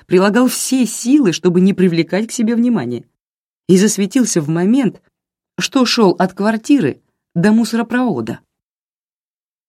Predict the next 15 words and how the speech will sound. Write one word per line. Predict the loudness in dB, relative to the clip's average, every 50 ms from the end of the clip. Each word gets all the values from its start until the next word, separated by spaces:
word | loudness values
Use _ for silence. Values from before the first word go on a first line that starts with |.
| _ _ -2
Валерий | 0 2 4 4 4 4 2
Петрович | 0 -2 -2 0 2 2 2 2 2 0 0 2
разделил | 2 2 2 2 2 2 4 4 2 2
экран | 0 -4 -4 -2 -2 0 0 -2
компьютера | -2 -4 -6 -6 -4 -2 -2 -2 -2 -2 -2 -2
надвое, | -2 -2 -2 -2 -2 -2 -2 -2 -4 -4 -4 -8 _ _ _ _ _ _ -10
тщательно | -6 -4 0 0 0 0 0 -2 -2 -2 -2 -2
сравнил | -2 -4 -4 -4 -2 -2 -2 -2 -2 -4 -4
обе | -6 -6 -6 -6 -8
фотографии. | -12 -12 -12 -10 -10 -8 -10 -10 -12 -16 -20 -20 -20 _ _ _ _ _ _ _ _ _ _ _ _ -8
Пожалуй, | -8 -6 -4 -4 -4 -4 -4 -2
да, | -2 -4 -4 -6 -10 _ _ _ _ _ -6
он. | -4 -2 -2 -4 -6 _ _ _ _ _ _ _ _ _ _ -4
Абсолютное | -2 -2 -2 -2 -4 -6 -4 -2 -2 -2 -4 -4 -6 -8 -8 -8
совпадение. | -10 -14 -14 -10 -10 -8 -8 -8 -10 -12 -14 -18